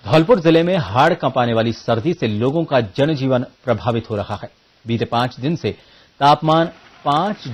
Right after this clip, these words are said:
डिग्री सेल्सियस पर आकर ठहर गया है। सर्द हवाओं ने आमजन का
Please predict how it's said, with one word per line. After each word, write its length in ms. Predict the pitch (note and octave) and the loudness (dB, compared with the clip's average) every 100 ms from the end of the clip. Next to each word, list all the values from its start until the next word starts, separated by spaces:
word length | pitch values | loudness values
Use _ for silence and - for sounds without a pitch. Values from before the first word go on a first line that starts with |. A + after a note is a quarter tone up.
| G#2 | -6
डिग्री 260 | B2 D#3 F3 | -6 -4 -6
सेल्सियस 600 | - B2+ A#2+ - C#3+ - | -2 -2 -2 -4 -6 -6
पर 120 | A#2+ - - | -8 -8 -2
आकर 300 | B2 A#2 G2+ - - - - | -2 -2 -6 -8 -20 -20 -8
ठहर 280 | - B2+ A2 | 0 0 0
गया 200 | F#2+ F2 | -4 -6
है। 140 | F2+ - - _ _ _ _ _ _ _ _ _ F3+ | -8 -18 -20 _ _ _ _ _ _ _ _ _ 2
सर्द 200 | F#3 F#3+ | 2 2
हवाओं 340 | C3 B2+ D3 | 2 2 0
ने 160 | D3 F#3 - | -2 -6 -4
आमजन 380 | A#2 A2+ B2+ C3 | -4 -2 -4 -2
का 180 | A#2 | 0